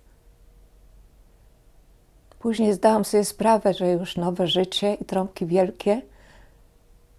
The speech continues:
symbolizowały to, że Bóg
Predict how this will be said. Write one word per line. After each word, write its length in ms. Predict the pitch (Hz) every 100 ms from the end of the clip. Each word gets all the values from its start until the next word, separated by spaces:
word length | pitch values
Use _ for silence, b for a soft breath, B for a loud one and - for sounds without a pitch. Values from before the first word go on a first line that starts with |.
| - - _ _ _ _ _ _ -
symbolizowały 920 | - 208 185 208 190 202 190 208 202
to, 160 | 202 214
że 140 | 214
Bóg 400 | 196 226 - -